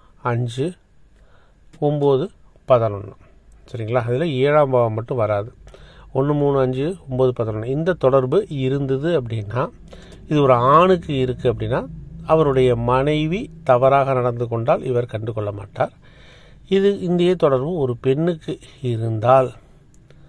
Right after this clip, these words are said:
இந்த பெண்ணுக்கு இருந்தால், கணவன் தவறாக, நடத்தையில் தவறாக இருந்தால், அதை அவர் பெண் கண்டு கொள்ள மாட்டார்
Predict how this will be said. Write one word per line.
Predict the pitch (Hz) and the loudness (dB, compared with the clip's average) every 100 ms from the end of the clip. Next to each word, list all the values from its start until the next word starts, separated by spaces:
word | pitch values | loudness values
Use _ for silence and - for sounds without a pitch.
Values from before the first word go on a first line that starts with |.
| - - - - | -20 -20 -20 -8
இந்த | 127 | -6
பெண்ணுக்கு | 117 131 123 117 | -2 -2 -2 -2
இருந்தால், | 120 120 226 | -2 0 -2
கணவன் | - 143 170 202 175 | 0 2 2 2 2
தவறாக, | 131 131 131 127 123 - - - | 4 6 6 4 0 -6 -18 -4
நடத்தையில் | 139 139 139 143 139 127 | 0 0 0 -2 0 0
தவறாக | 120 120 113 110 | 2 2 0 -4
இருந்தால், | 104 110 202 - | -6 -4 -4 -2
அதை | 131 131 254 | -2 0 -2
அவர் | 117 120 202 - | -2 0 -2 -2
பெண் | - 135 262 359 _ - | -4 -4 -4 -12 _ -6
கண்டு | 123 117 117 | -4 -2 -2
கொள்ள | 113 110 | -2 -4
மாட்டார் | 104 104 - 117 107 | -6 -10 -6 -6 -6